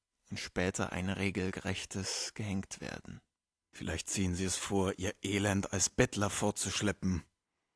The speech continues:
Aber dann zögert man nicht, sie als Vagabunden und Menschen ohne Heimat ins Gefängnis zu werfen. Und worin besteht gleichwohl ihr Verbrechen? Es besteht in nichts anderem, als dass sie niemanden finden können, der ihnen Arbeit gibt,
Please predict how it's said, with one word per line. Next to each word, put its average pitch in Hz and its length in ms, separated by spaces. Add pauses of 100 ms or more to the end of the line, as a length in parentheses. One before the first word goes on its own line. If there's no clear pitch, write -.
(220)
Aber 110 140
dann 107 160
zögert 117 540
man 101 200
nicht, 104 320
sie - 300
als 98 180
Vagabunden 104 680
und 92 200
Menschen 95 420
ohne 95 300
Heimat 92 800
ins 85 240
Gefängnis 95 600
zu - 160
werfen. 92 440 (880)
Und 98 140
worin 113 220
besteht 117 420
gleichwohl 117 480
ihr 110 120
Verbrechen? 107 580 (680)
Es - 80
besteht - 420
in 107 160
nichts - 380
anderem, 104 400
als 95 120
dass - 200
sie 104 100
niemanden 113 500
finden 123 540
können, 95 520 (400)
der 92 80
ihnen 101 300
Arbeit 95 640
gibt, - 580